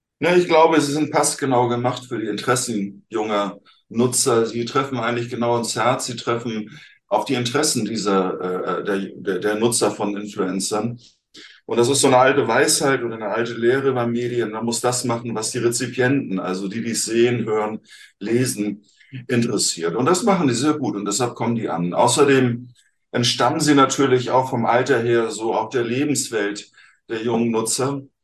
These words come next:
Wir, wir reden immer von Nutzern, ja, dann, das umfasst alles, Leser, Hörer und so weiter. Das umfasst also auch die Lebenswelt dieser jungen,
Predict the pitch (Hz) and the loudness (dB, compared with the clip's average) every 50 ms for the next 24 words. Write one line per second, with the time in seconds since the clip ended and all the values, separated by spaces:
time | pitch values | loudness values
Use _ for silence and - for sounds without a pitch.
0 | _ _ _ _ - 113 127 110 117 123 139 139 160 165 165 151 147 139 135 143 | _ _ _ _ -2 -2 -2 0 2 2 2 2 2 0 0 0 0 0 2 2
1 | 123 120 143 156 151 - 123 101 95 95 95 98 104 113 117 117 113 104 107 - | 2 2 2 2 0 -2 -2 -2 -2 -2 -2 -2 -4 -4 -4 -4 -6 -6 -8 -8
2 | - 107 104 - 113 104 113 117 120 - - - 127 127 131 123 104 - - - | -6 -6 -6 -6 -6 -6 -4 -4 -2 -2 -2 -2 0 2 2 2 2 2 0 -2
3 | - 120 131 131 120 123 110 107 113 120 123 127 120 113 113 110 110 101 - - | -2 0 0 0 2 0 0 2 2 2 2 2 2 0 -2 -2 -2 -4 -6 -4
4 | 110 117 117 113 107 95 98 101 107 110 - 98 87 87 87 - - - - - | -4 -4 -4 -2 -4 -4 -4 -4 -4 -4 -4 -6 -6 -6 -8 -12 -18 -20 -20 -20
5 | _ _ _ _ _ _ _ _ _ _ _ - - - - - 131 135 175 - | _ _ _ _ _ _ _ _ _ _ _ -20 -20 -8 -2 0 2 2 2 2
6 | - 175 180 175 - - 151 151 151 147 139 - 139 117 120 139 156 156 - - | 2 4 2 2 4 4 4 4 6 6 4 4 2 2 2 2 2 2 0 0
7 | 127 113 101 101 95 104 107 104 107 107 110 113 107 98 104 | 2 2 2 0 -2 -6 -6 -6 -6 -6 -8 -8 -10 -12 -12